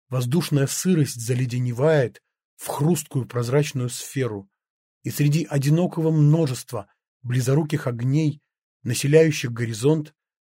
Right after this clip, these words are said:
я выбираю с пристрастием последней влюбленности один единственный, смутно догадываясь, что на самом-то деле не я,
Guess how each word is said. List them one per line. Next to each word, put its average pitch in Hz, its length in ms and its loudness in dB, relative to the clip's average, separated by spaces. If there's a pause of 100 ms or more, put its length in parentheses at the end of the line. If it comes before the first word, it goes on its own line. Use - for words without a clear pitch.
(140)
я 123 140 -4
выбираю 151 460 4
с - 80 -8
пристрастием 156 720 0
последней 151 520 0
влюбленности 127 880 -4 (380)
один 156 360 4
единственный, 139 800 -2
смутно 147 560 0
догадываясь, 123 840 -2 (600)
что - 200 -10
на 104 100 -8
самом-то 165 540 0
деле 110 480 -6 (320)
не 117 200 -4
я, 123 420 -2